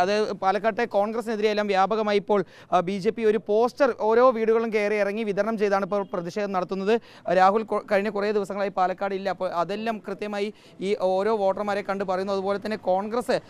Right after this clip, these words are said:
ഈ പാലക്കാട്ടുകാരോട് ചെയ്തിട്ടുള്ള ചതി എന്ന് പറഞ്ഞുകൊണ്ട് ഓരോ, ആ, കാര്യങ്ങളും പോയിന്റ് ഇട്ടിട്ടാണ് ഇപ്പോൾ ബി ജെ പി ഇത്തരത്തിലൊരു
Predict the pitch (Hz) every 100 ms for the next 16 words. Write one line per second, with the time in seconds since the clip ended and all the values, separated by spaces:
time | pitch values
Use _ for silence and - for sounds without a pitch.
0 | - 185 214 202 196 208 208 226 220 220
1 | 220 202 190 202 202 202 185 190 220 208
2 | 190 196 196 196 185 202 240 262 - 185
3 | 196 190 180 196 190 208 214 185 190 196
4 | 220 202 202 196 180 - - - 180 214
5 | 190 196 180 214 226 196 208 202 208